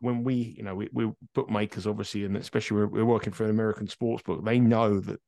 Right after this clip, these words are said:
she is now the, the sweetheart of the American public, and she is also obviously such a very popular player with her personality, and, you know, the, the, the, the public money will bet her. They like her. They want her to do well. And I think they're just running scared.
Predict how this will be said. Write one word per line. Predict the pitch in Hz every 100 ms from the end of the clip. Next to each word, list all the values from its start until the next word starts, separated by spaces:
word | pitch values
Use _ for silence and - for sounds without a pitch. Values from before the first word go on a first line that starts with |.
| _ -
she | 110 104
is | 101
now | 107 101
the, | 98 92 -
the | 104
sweetheart | - 120 113 101 98
of | 98
the | -
American | 101 107 98 -
public, | 95 110 87 - -
and | 98 107 101
she | - 104
is | 92
also | 98 - 101 95
obviously | 101 98 - 95 - _ _ _ _ _
such | - 110 -
a |
very | 98 107 101
popular | - - - 107
player | - 113 110
with | 101 95
her | 90
personality, | 110 95 104 107 104 - 107
and, | 101 104
you | 110
know, | 90 95 - _
the, | 110 - _ _
the, | 220 - 104
the, | 104 104 104 -
the | -
public | - 147 - 95
money | 98 110
will | 110 123
bet | 131 135
her. | 120 - _ -
They | 110
like | 127 131 123
her. | 127 -
They | 107
want | 127
her | 120
to | 110
do | 95 101
well. | 92 104 - _ _ _ -
And | 123
I |
think | 139 196
they're | 135
just | 120
running | 135 135
scared. | 123 151 156 107